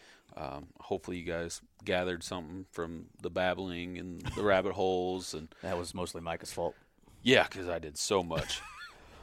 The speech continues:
Speaker 1: But no, uh, he knows what he's talking about, and, uh, if you listen and maybe, what's the word,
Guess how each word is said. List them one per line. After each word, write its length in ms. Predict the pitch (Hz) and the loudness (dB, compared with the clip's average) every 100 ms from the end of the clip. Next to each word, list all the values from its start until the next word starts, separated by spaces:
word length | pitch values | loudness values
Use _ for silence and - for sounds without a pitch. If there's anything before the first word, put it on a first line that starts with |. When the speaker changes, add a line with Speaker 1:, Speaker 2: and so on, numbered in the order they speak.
| - 90 | -18 -2
Speaker 1:
But 240 | 95 85 95 | 0 0 0
no, 280 | 104 90 82 98 | 0 0 -2 -2
uh, 300 | 92 85 87 92 _ _ _ | 0 0 -2 -8 _ _ _
he 140 | - 120 | -2 0
knows 180 | 127 | 2
what 60 | 127 | 2
he's 100 | 117 | 0
talking 340 | - 113 - | 6 6 6
about, 360 | 90 82 78 85 | -4 -2 -2 -6
and, 340 | 87 85 82 | -8 -8 -6
uh, 280 | 85 78 78 80 | -4 -2 -4 -6
if 180 | - - | -10 -10
you 120 | 90 90 _ _ _ 113 | -12 -14 _ _ _ 4
listen 460 | 123 127 147 147 | 6 6 4 2
and 200 | 107 92 - | 0 -4 -6
maybe, 440 | 101 104 98 95 92 _ _ _ _ _ - - - | -2 0 0 -2 -6 _ _ _ _ _ -20 -20 -20
what's 240 | - - | -16 -12
the 60 | 92 | -6
word, 260 | 87 85 | -6 -8